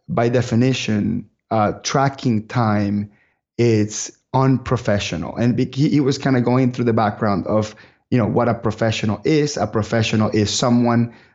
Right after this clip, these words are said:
that, that, um, has the knowledge to solve some sort of problem and gets paid to do that. Um, in contrast, if, you know, you have knowledge that could potentially solve some problem, but in, in terms,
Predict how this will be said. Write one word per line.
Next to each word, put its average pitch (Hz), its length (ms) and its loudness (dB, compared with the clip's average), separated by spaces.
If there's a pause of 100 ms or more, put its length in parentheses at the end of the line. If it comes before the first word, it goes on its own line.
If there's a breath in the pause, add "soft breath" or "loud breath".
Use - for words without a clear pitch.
(100)
that, 107 500 0 (160)
that, 101 540 0
um, 101 400 0
has 127 400 -4
the 131 120 0
knowledge 117 500 2
to 117 100 -2
solve 110 360 -2
some 107 220 -2
sort 101 240 -2
of 101 100 -6
problem 110 640 -2 (300 loud breath)
and 123 160 2
gets 110 220 0
paid 120 420 0
to 113 100 0
do 117 260 0
that. - 360 -8 (440)
Um, 107 380 0
in 120 220 2
contrast, 131 800 0
if, 113 320 -2
you - 240 -2
know, - 80 2
you 120 240 0
have 113 420 0 (340 soft breath)
knowledge 120 600 2
that 110 160 -2
could - 140 -4
potentially 147 640 0
solve 110 320 -2
some 110 200 -2
problem, 107 520 -2
but 110 120 2
in, 107 320 0 (480)
in 113 280 0 (120)
terms, 123 500 0